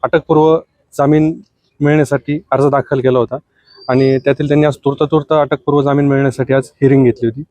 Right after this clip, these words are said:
यातील आरोपीच्या वकिलांनी देखील युक्तिवाद केला व कोर्टाच्या असं, कोर्टासमोर असं काही युक्तिवाद केला की, अ, यामध्ये मेहरबान कोर्टाने आजपर्यंत कुठल्याही अशा डायरेक्शन्स दिलेल्या नाहीत गुन्हा दाखल करण्यासाठी,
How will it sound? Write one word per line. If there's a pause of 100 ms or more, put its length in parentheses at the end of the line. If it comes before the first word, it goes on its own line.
(440)
यातील
आरोपीच्या
वकिलांनी
देखील
युक्तिवाद
केला
व
कोर्टाच्या
असं, (1800)
कोर्टासमोर
असं
काही
युक्तिवाद
केला
की, (680)
अ,
यामध्ये
मेहरबान
कोर्टाने
आजपर्यंत
कुठल्याही
अशा (640)
डायरेक्शन्स
दिलेल्या
नाहीत
गुन्हा
दाखल
करण्यासाठी,